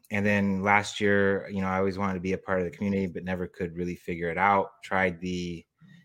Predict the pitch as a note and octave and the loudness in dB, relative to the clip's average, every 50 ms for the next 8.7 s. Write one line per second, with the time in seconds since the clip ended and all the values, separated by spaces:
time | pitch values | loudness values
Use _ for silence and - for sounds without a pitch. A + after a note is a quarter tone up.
0 | _ _ _ F2+ F#2 F2+ F2 - - F#2+ F2+ F2 - - F#2 F2+ F2 D2+ - E2+ | _ _ _ -6 -4 -4 -4 -4 -4 -4 -4 -4 -4 -4 -2 -2 -2 -4 -6 -8
1 | F2 E2+ E2+ D#2 - - - F#2 F#2+ F#2 F2+ E2+ D2+ - F2+ E2+ F2 F2+ F#2 F#2 | -8 -8 -8 -10 -12 -14 -12 -10 -8 -6 -6 -6 -6 -8 -8 -4 -4 -2 -2 0
2 | F2+ F2+ F2+ F2 E2 E2 E2 E2 D#2+ F2+ E2 F2 F2 F#2 F#2 - - G2 F#2+ F2 | -2 -2 -2 -4 -4 -6 -6 -6 -8 -8 -6 -4 -2 -2 -2 0 0 0 0 0
3 | - F#2 F2 E2+ D#2 F2 E2+ - - _ _ _ - - F#2+ F2+ - F#2 F2 F2 | -2 -4 -4 -2 -4 -4 -6 -6 -10 _ _ _ -8 -4 -4 -4 -4 -4 -2 0
4 | F2 F2+ - - - - - E2 E2+ E2+ - - - C3 B2+ A#2+ A#2+ - - - | 0 0 0 -2 -6 -6 -4 -4 -4 -2 4 6 8 10 10 8 6 2 -4 -14
5 | - - - - - - - _ _ _ - F2 F2+ F#2 F2+ F2+ F#2 F2+ F2+ F2 | -18 -20 -20 -18 -20 -20 -20 _ _ _ -10 -6 -4 -2 -2 -2 -2 -4 -4 -4
6 | G2+ G#2 A2 A2+ A#2 A#2 A#2+ B2 A#2 A2 G#2 F2 G#2 G2+ G2+ G#2 G2+ - - - | -4 -2 0 2 2 4 4 4 4 4 2 2 2 2 2 0 0 -4 -6 -2
7 | G#2+ G2+ G2 F#2+ F#2 F#2 F2+ - G2+ G2 G2 A2 A#2 B2 C#3+ D#3 D#3+ C#3+ C3 B2+ | 0 2 2 2 0 -2 -4 -4 -4 -4 -2 -2 -2 -2 -2 -4 -2 -2 -2 0
8 | B2+ C3 B2+ B2+ B2 A#2+ G#2+ G#2+ G#2 G#2 G2+ G2 G2 F2 | 2 2 4 4 4 2 2 2 2 2 0 0 -2 -4